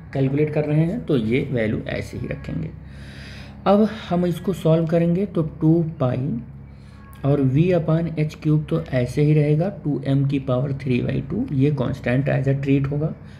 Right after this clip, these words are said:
ऐसे ही रहने वाला है। और इसके लिए formula लिख देता हूँ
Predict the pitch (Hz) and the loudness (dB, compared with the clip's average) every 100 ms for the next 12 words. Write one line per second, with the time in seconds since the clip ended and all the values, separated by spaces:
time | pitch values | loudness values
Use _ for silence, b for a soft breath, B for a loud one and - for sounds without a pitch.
0 | B B 120 113 139 147 139 135 139 139 | B B -4 0 2 4 4 4 4 4
1 | 143 139 - - B B B B 135 135 | 4 2 0 -4 B B B B -4 -2
2 | 165 156 - 196 196 - 143 135 135 131 | -2 -2 0 0 0 2 4 6 6 4
3 | 120 113 113 117 117 147 | 2 -2 -6 -6 -4 -4